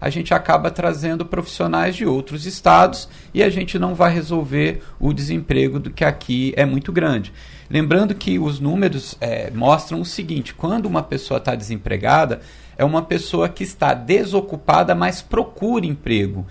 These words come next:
E hoje também nós temos um grande número de jovens que moram com os pais, que estão aparentemente desempregados, mas na verdade é uma opção, né? São, ah, inclusive muitos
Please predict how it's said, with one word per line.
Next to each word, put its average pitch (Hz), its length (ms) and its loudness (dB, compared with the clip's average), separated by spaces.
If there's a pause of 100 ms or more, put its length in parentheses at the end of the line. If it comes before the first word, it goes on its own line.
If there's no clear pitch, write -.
(320)
E 147 120 -2
hoje 196 260 2
também 175 380 -2
nós 185 220 -2
temos 170 300 -2
um 170 120 -4
grande 180 420 0
número 160 360 -2
de 151 140 -4
jovens 139 640 6
que - 160 -4
moram 135 340 2
com 135 140 -8
os - 100 -8
pais, 131 500 0 (320)
que - 100 -2
estão 160 340 2
aparentemente 147 1040 2
desempregados, 156 800 0
mas 180 220 0
na 175 140 0
verdade 160 640 4 (180)
é 156 120 4
uma 175 160 4
opção, 165 560 4 (260)
né? 127 180 2
São, 143 240 0
ah, 135 100 2
inclusive 135 640 -4
muitos 135 480 -2